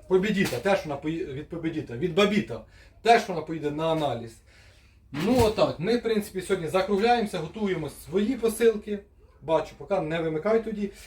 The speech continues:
бо в нас там вже хвилина просто знята. Ну давай з-, поставимо на ваги цю штуку. Хто б міг подумати,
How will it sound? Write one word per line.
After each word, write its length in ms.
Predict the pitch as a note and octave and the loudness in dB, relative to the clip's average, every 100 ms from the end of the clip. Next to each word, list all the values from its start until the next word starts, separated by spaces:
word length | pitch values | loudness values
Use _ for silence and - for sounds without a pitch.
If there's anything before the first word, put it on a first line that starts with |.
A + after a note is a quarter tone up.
| - | -12
бо 80 | D#3+ | 0
в 40 | |
нас 140 | G#3+ A3 | 2 2
там 80 | G3 | 0
вже 100 | F#3+ | -2
хвилина 320 | G3+ G3 F#3 | -2 -2 -2
просто 280 | F#3 E3+ E3+ | -6 -6 -6
знята. 320 | D#3+ - A#2+ | -6 -6 -6
Ну 60 | D3+ | 0
давай 260 | F#3+ F#3+ | 4 2
з-, 120 | - - - | 0 -12 -8
поставимо 520 | E3+ D#3+ F3+ E3 D#3+ | -8 -2 0 2 2
на 80 | D#3 | 2
ваги 220 | E3 E3 | 2 2
цю 140 | D#3 | -2
штуку. 360 | D#3+ B3 B3 C3 - - - - - - - | -4 -2 -2 -2 -8 -8 -12 -12 -16 -14 2
Хто 160 | A3+ | 4
б 60 | A3 | 6
міг 180 | G3+ G3 | 4 2
подумати, 640 | G#3 A#3 B3 G3 - C#3 | 2 4 4 4 -2 -6